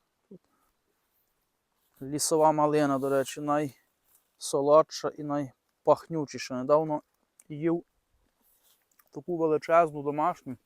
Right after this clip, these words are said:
якусь сортову, ніяка. А тут маленька, наскільки, м, смачна, запашна малина, і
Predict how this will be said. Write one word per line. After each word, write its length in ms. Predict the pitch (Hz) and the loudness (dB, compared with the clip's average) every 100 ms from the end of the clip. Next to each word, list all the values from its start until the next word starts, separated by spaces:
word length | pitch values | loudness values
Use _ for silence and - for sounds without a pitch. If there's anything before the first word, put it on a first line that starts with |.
| _ _ _ _ _ | _ _ _ _ _
якусь 300 | - - 131 | -20 -10 -10
сортову, 600 | - 143 131 143 139 131 - _ _ _ _ _ - | -8 -10 -8 -6 -4 -4 -8 _ _ _ _ _ -16
ніяка. 540 | 135 151 156 123 - - _ _ _ _ _ _ _ _ _ _ _ _ _ _ - | -8 -2 2 0 -2 -20 _ _ _ _ _ _ _ _ _ _ _ _ _ _ -18
А 80 | 127 | -8
тут 220 | 170 160 | -6 -2
маленька, 480 | 156 160 175 160 135 117 | 0 0 -2 -4 -6 -8
наскільки, 540 | 143 131 - 160 151 139 _ _ _ _ _ _ _ _ _ | -16 -12 -8 -6 -6 -10 _ _ _ _ _ _ _ _ _
м, 380 | 175 165 135 113 _ _ _ _ | -10 -8 -8 -10 _ _ _ _
смачна, 520 | - 139 - 165 165 151 _ | -12 -12 -6 -2 -2 -4 _
запашна 600 | 147 127 135 - 160 135 _ _ _ _ _ _ _ _ | -14 -8 -8 -4 -6 -6 _ _ _ _ _ _ _ _
малина, 440 | 131 131 156 170 151 | -6 -2 0 -2 -4
і 160 | 135 | -8